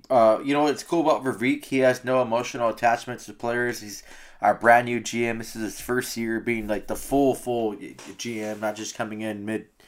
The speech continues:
mid-season. So, I mean, when things go wrong, I, I kinda trust him that he's gonna do something to shake up the roster and get things going. Um, I, I, like I said, I, I hate to say that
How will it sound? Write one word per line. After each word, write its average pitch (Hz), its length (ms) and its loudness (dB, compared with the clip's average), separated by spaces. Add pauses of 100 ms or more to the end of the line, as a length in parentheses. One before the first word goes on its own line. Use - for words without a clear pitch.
(240)
mid-season. 110 640 -2
So, 101 340 -4 (680)
I 123 100 0
mean, 123 380 -2
when 120 140 -6
things 151 240 -2
go 151 180 4
wrong, 135 240 4
I, 113 320 2
I 120 80 0 (160)
kinda 139 220 4
trust 151 380 2
him 151 180 -2
that 123 100 -2
he's 127 160 2
gonna 127 180 -2
do 131 480 0
something 123 320 -4
to 117 100 -6
shake 123 320 -2
up 127 140 -4
the 123 100 -4
roster 110 540 0
and 98 140 -8
get 117 180 -6
things 110 260 -10
going. 117 480 -2 (400)
Um, 110 540 4 (920)
I, 131 380 -2
I, 131 80 0
like 113 80 -2
I 127 40 2
said, 143 200 -2
I, 120 220 2
I 123 60 -2
hate 160 280 0
to 160 60 -6
say 151 440 0
that - 420 -10